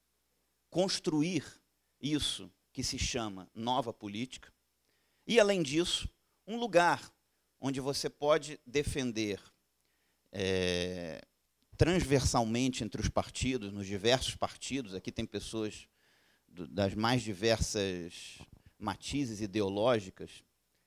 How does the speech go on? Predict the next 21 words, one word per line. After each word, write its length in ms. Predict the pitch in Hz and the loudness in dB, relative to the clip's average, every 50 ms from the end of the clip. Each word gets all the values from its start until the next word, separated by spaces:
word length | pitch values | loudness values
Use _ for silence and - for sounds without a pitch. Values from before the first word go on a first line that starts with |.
| _ _ _ _ - | _ _ _ _ 0
mas 180 | 131 151 143 | 4 6 8
defender 720 | - 180 185 151 - 214 165 143 120 139 151 156 156 156 - - _ _ _ _ _ _ | 10 10 8 8 8 6 6 6 6 6 6 6 6 2 0 -14 _ _ _ _ _ _
que 100 | - - | -6 -2
no 120 | 143 151 156 | 0 0 0
Brasil 500 | 160 160 143 127 117 101 120 143 147 143 | 4 6 6 6 6 2 -2 -2 -2 -2
nós 220 | 139 143 131 - | -2 -4 -4 -2
tenhamos 460 | - 156 135 127 131 131 127 123 117 | -2 -2 -4 -2 -4 -4 -4 -4 -4
um 60 | 123 | -6
desenvolvimento 800 | 120 123 127 113 127 120 117 127 120 113 120 113 117 120 123 - - | -6 -6 -6 -6 -6 -4 -2 -2 -2 -2 -4 -4 -4 -4 -6 -8 -10
econômico 760 | 107 - - 101 107 113 123 131 120 101 95 - - - _ _ _ _ _ _ _ _ _ _ | -10 -8 -8 -8 -6 -4 -6 -6 -6 -6 -10 -14 -18 -20 _ _ _ _ _ _ _ _ _ _
levando 480 | 117 131 139 127 104 117 151 165 180 160 | 0 0 0 0 0 -2 -2 -2 -2 -4
em 60 | 151 | -8
consideração 960 | 143 - 143 135 - - 120 120 123 120 113 113 - - 127 117 113 117 123 _ _ _ _ | -6 -6 -6 -6 -6 -6 -2 -2 0 0 -2 -4 -6 -10 -10 -10 -10 -10 -14 _ _ _ _
a 100 | - 107 | -14 -12
questão 580 | - - 117 110 - - - 113 107 107 107 - | -6 -6 -4 -4 -4 -6 -6 -8 -8 -8 -10 -10
ambiental, 680 | - 117 110 95 95 113 110 98 - 95 87 85 - _ _ _ _ _ _ _ - | -10 -8 -6 -6 -6 -6 -6 -6 -8 -8 -8 -8 -10 _ _ _ _ _ _ _ -18
a 60 | 98 | -14
questão 360 | - 107 95 - - 113 107 | -12 -10 -10 -8 -8 -8 -6
do 100 | 104 104 | -6 -6
meio 200 | 104 104 104 107 | -6 -6 -6 -6
ambiente, 640 | 107 98 104 98 101 104 104 113 113 - - - | -8 -8 -8 -10 -10 -10 -10 -12 -12 -14 -16 -16